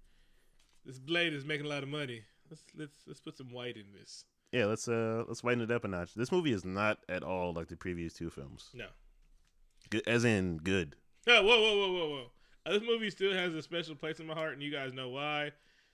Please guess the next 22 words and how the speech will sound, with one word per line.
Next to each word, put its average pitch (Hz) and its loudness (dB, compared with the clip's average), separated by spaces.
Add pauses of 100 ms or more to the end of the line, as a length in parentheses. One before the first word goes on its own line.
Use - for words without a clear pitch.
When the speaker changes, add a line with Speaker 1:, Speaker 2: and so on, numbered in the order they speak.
(200)
Speaker 1:
This 143 -8
is 127 -10
Ryan's 127 -6
Reynolds 131 -10
audition 139 -8
tape 143 -8
for 110 -14 (300)
Speaker 2:
This 123 -2
is 120 -2
Ryan 113 6
Reynolds, 113 2
the 104 -2
movie 101 0
with 95 -2
Blade. 82 -2 (340)
Speaker 1:
Yeah, 120 -8 (300)
Ryan 147 -2
Reynolds, 147 -6 (760)
uh, 127 -6
audition 131 -6
for 123 -10
Deadpool. 110 -10